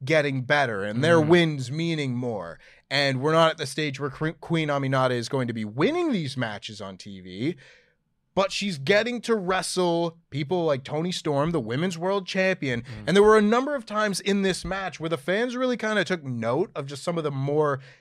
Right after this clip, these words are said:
Speaker 1: character, maybe not even character moments, but just little things to get the crowd into the match.
Speaker 2: Mm.
Speaker 1: It made me really feel like,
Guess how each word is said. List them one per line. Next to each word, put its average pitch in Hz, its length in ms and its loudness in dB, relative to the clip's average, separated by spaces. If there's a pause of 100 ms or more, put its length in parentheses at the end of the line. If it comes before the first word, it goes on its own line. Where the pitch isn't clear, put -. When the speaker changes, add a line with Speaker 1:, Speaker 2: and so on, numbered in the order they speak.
(160)
Speaker 1:
character, 170 760 0
maybe 359 280 4
not 359 160 2
even 220 180 0
character 190 580 -2
moments, 233 600 0 (1000)
but 214 340 6 (480)
just 277 320 0
little 359 320 2
things 262 480 0
to 208 140 -2
get 202 380 0
the 202 80 -4
crowd 170 520 2
into 185 340 0
the 151 100 -2
match. 110 440 -10
Speaker 2:
Mm. 110 40 -18 (180)
Speaker 1:
It 165 120 2
made 269 320 2
me 247 180 2
really 214 340 2
feel 160 280 0
like, 143 220 -2